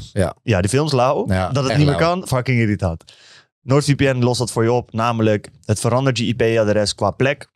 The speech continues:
Speaker 2: Dus jij zit bijvoorbeeld ineens voor het internet in fucking Canada of in de U K, wherever.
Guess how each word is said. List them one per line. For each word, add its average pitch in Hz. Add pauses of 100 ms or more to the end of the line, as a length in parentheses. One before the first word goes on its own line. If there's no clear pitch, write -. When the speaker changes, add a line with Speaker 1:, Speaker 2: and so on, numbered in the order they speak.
(120)
Speaker 2:
Dus 113
jij 110
zit 104
bijvoorbeeld 98
ineens 135
voor 104
het 101
internet 104
in 95
fucking 95
Canada 139
of 101
in 104
de 95
U 101
K, -
wherever. 110